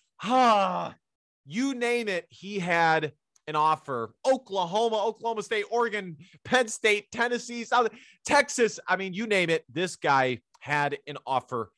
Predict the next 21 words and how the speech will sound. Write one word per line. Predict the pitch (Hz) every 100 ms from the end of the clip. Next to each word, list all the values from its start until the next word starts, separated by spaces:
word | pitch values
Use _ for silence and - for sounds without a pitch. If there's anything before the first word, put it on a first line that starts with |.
| _
from | - - 135 131 - -
that | 131 127
school. | - - 120 113 - _
Absolutely | 170 185 202 190 - - 208 170 147 156 156 147 147
impressed. | 147 123 - 131 104 -
As | 170 185 208
you |
guys | 202 185 170
can | 165 143 _ - _ -
hear, | - 415 415 - _ _ _ _ _ _ _ - - - -
the | 117 143 147 143
national | 143 175 202 190 151
ranking | 131 160 160 175 160 139
of | 113
this | 147 -
class | - 147 139 -
has | 131 -
skyrocketed, | 143 135 135 135 - 135 123 127 123 104 _ _ _ 117
uh, | 117
to | 110 123
fifteenth. | 113 165 151 - 185 214 214